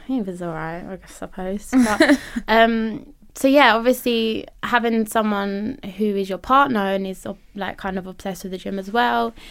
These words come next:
Speaker 1: you, you naturally fall into that.
Speaker 2: Yeah.
Speaker 1: So
Speaker 2: You adapt with it.
Speaker 1: yeah, definitely.
Speaker 2: So, but then you stopped.
Speaker 1: I stopped,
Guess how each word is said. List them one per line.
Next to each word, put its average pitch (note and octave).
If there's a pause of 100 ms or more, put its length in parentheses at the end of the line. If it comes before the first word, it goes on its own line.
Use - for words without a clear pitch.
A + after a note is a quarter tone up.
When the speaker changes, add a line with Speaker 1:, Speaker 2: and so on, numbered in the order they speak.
(200)
Speaker 1:
you, A3+ (140)
you A#3
naturally G#3+ (100)
fall G#3+
into G3
that. G3+
Speaker 2:
Yeah. F3
Speaker 1:
So G3 (160)
Speaker 2:
You A3
adapt G3+
with G3
it. -
Speaker 1:
yeah, G#3+ (180)
definitely. G3+ (160)
Speaker 2:
So, -
but C4
then D4+
you C4+
stopped. - (1000)
Speaker 1:
I C4
stopped, G#4